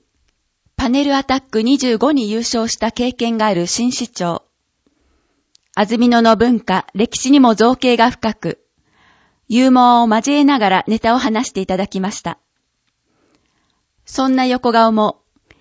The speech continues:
いずれ紙面で紹介できればと思います。ティーティ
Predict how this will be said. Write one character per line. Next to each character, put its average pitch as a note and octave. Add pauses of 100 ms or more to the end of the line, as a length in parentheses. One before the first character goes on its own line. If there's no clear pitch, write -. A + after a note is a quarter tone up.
(280)
い A#3+
ず B3
れ B3+
紙 C4
面 C4
で A3
紹 C4+
介 C#4+
で C4
き C#4
れ C4
ば A3
と G#3+
思 G3+
い G3
ま F#3
す。 - (1500)
テ A#3
ィ A#3
ー -
テ -
ィ G3+